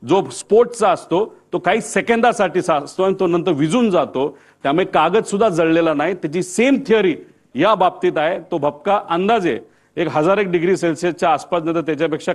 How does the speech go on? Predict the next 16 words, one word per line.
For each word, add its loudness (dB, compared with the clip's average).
खाली 0
असू -2
शकतो, -6
असं 0
आमचं -2
त्याच्यामध्ये 0
मत 2
आहे. -6
पुढं, -2
आता 2
ह्याच्यामध्ये 4
हा 2
जो 2
भाग 2
आहे, -4
हा 0